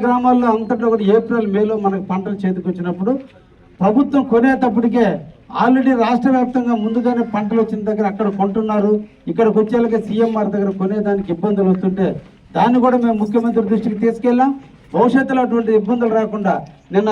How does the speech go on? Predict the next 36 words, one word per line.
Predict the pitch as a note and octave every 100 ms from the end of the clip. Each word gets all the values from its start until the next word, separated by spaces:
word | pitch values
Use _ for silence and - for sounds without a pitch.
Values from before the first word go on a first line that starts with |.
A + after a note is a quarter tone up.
| F#3+
రెండో | A3+ C4 B3+
కారు | B3+ A#3+
అప్పుడు | G3+ A3+ G3+ F#3+ - - -
ప్రభుత్వ | G#3 B3 B3+ B3+ A#3+
రేటు | B3 B3 G#3+
పంతొమ్మిది | A3 B3 A#3+ A#3+
వేల | A#3 A3
ఏడు | A3+ A3+
వందల | A3 G#3+
యాభై | G3+ G#3
రూపాయలు | G#3 B3 A3+
ఉంటే | G#3+ B3 G#3+
మార్కెట్లో | G#3+ - A#3+ G3+ A#3 F#3+ - - - F3
దళారులు | A3 B3+ B3 A#3 G#3
పదిహేను | G#3+ B3 A#3+
వేల | A3 A3
రూపాయలకి | A3 A#3+ G#3+ G#3+
కొనుక్కుంటుంటే | G#3 A3 A3 G3+ G#3 A#3 G#3+
నేను | G#3 A3+ G3
కూడా | A3+ B3+ C4 - - -
మీ | F#3+
అందరి | G#3 A#3+ B3 A#3
యొక్క | A3+ A3+
ప్రతినిధిగా | - G#3 A3+ A#3+ A3+ A#3+
రైతాంగం | G#3 A3 B3 B3 A#3+
తరఫున | A3+ A3 G3+ A3+
నేను | G#3 A#3
కూడా | A3+ A3+
ఒక | G3+ F#3+
రైతు | A3 A#3+
బిడ్డగా | F#3+ G#3 G#3 G3
అసెంబ్లీలో | G3+ A3+ A3 G#3+ G3+
మాట్లాడి, | G3+ G#3 A#3+ G#3+
సీఎం | G3+ G#3+ A3+ G#3+
గారితో | G#3+ G#3
మాట్లాడి | G3+ G#3 G#3+ B3+